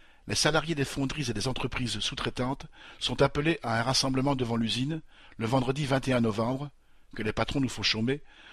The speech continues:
pour exiger l'indemnisation à cent pour cent des jours de chômage, sans oublier les revendications concernant la réduction du temps de travail et l'augmentation des salaires.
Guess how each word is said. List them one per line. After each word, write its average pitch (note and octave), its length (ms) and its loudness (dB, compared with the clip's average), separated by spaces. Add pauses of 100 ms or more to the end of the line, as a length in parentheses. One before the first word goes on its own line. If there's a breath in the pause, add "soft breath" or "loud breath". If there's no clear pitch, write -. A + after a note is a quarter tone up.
(180 loud breath)
pour B2+ 160 0
exiger D3+ 360 4
l'indemnisation D3 840 4
à - 80 -2
cent - 180 4
pour - 200 -6
cent C3+ 260 0 (260 loud breath)
des G2+ 80 -2
jours C3 200 2
de C3 60 0
chômage, B2 560 2 (440 loud breath)
sans D#3 300 4
oublier D#3 260 0
les C3 80 4
revendications B2+ 880 2 (300 loud breath)
concernant C#3 440 2
la A2+ 100 4
réduction C3+ 380 6
du B2 100 2
temps B2 120 2
de A#2 60 0
travail A#2 500 -2 (360 soft breath)
et C3+ 60 0
l'augmentation B2+ 500 4
des A#2 100 0
salaires. F2+ 460 -2